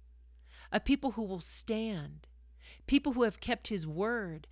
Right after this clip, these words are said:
have not denied his name, and persevered. Zeal in a Christ follower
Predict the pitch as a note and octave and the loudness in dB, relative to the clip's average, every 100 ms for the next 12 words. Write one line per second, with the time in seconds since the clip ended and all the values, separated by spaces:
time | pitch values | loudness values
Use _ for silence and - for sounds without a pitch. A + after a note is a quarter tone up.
0 | - - F#3 G#3+ A#3+ A#3 G#3+ G#3 G3 F#3+ | -16 -6 2 4 4 2 0 0 0 0
1 | E3+ F3+ A3 A#3 F#3 D#3 - F#3 - A3 | 0 0 0 0 -2 -6 -4 -4 0 -2
2 | - E3+ A3 B3+ F#3+ D3+ - - - - | -2 -6 -6 -6 -8 -12 -18 -20 -20 -20
3 | - - - - - F3+ G3+ D4 D4+ C4 | -20 -20 -20 -20 -8 4 6 8 6 2
4 | A#3 - B3+ B3 B3+ - A3+ G#3 F#3+ F#3 | 0 0 2 2 0 0 0 2 0 -2